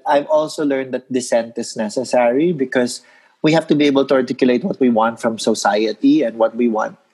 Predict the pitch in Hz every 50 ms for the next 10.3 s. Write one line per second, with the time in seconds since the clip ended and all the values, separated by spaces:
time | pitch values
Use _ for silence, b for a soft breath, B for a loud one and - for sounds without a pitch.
0 | _ _ _ - 120 113 110 - 120 - - 113 110 110 110 - - 120 113 107
1 | - - 131 113 104 - - 127 120 117 107 - - _ - 110 110 104 101 104
2 | 107 - - - - - - - 110 107 107 107 104 107 101 101 - - - 117
3 | 113 113 117 117 113 113 107 - 113 113 104 101 92 - - 131 131 127 127 123
4 | B B B B B B - 175 220 226 208 220 220 220 214 190 151 151 147 131
5 | 131 139 143 143 135 107 117 117 117 117 113 107 104 104 101 - _ _ _ _
6 | _ - 127 127 - - - _ - 131 120 120 - - - - 117 107 98 95
7 | 80 78 - b b b b b b b b - 139 139 - - 143 139 135 135
8 | 135 139 139 - - 139 127 120 - - 123 113 107 113 - - 117 110 107 110
9 | - - _ _ _ - 123 113 - - 110 101 95 - - 95 - - 95 82
10 | - 57 53 53 - -